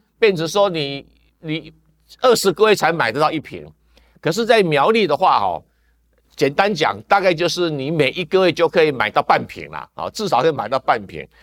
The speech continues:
所以这种所谓的房价的区域性的差别哈，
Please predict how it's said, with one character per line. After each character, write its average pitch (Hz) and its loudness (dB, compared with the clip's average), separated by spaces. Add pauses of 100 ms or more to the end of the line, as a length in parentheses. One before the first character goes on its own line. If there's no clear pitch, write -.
(180)
所 220 2
以 175 2 (260)
这 247 2
种 143 0
所 131 0
谓 185 2
的 139 0 (160)
房 120 0
价 156 2
的 110 -6
区 185 -8
域 185 -4
性 131 -4
的 113 -2
差 151 0
别 78 -8
哈， 73 -10